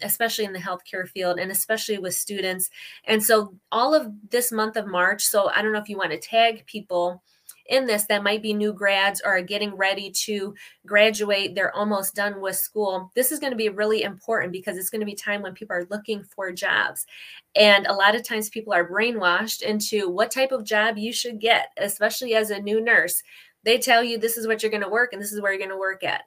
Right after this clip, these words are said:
No. No, no, no, no, no. And I've done so many videos on this before. Do not fall into that trap. Do not fall into that mentality. That is not how it has to be at all. You are your own person, and you have your own gifts and talents and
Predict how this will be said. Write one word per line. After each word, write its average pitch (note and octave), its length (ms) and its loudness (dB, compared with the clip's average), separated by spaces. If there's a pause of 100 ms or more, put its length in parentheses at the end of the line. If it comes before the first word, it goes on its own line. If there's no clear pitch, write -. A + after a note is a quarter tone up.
No. G#3 440 0 (440)
No, A3+ 160 0
no, B3 120 4
no, A#3+ 140 -2
no, A3+ 140 0
no. F3+ 220 0 (120)
And G#3 140 0
I've G#3 160 4
done G3 160 0
so A3+ 160 -2
many A#3+ 200 -4
videos G3+ 400 -2
on F#3 80 -8
this F#3 140 -8
before. - 420 -10 (300)
Do C#4+ 180 0
not C4 300 2
fall A3+ 240 0
into G#3+ 280 -4
that F#3+ 180 -2
trap. - 280 -6
Do F#3 120 -8
not F#3+ 240 -4
fall A3+ 200 -2
into G#3+ 200 -8
that G3 220 -6
mentality. G3 680 -10 (140)
That F#3+ 140 -2
is E3+ 120 -2
not E3 240 -2
how G3 220 -6
it G#3 80 -6
has F#3+ 240 -8
to A3 100 -8
be F#3+ 300 -14 (420)
at G3 280 0
all. F3 240 -2
You G3 260 -6
are F3+ 80 4
your E3 180 2
own G3+ 200 -4
person, B3+ 580 0 (400)
and F#3 260 0
you G#3+ 140 -2
have G3+ 220 0
your F#3 160 0
own G#3+ 200 2
gifts A#3 380 0
and F#3+ 140 -4
talents A#3 580 -2
and F3+ 380 -2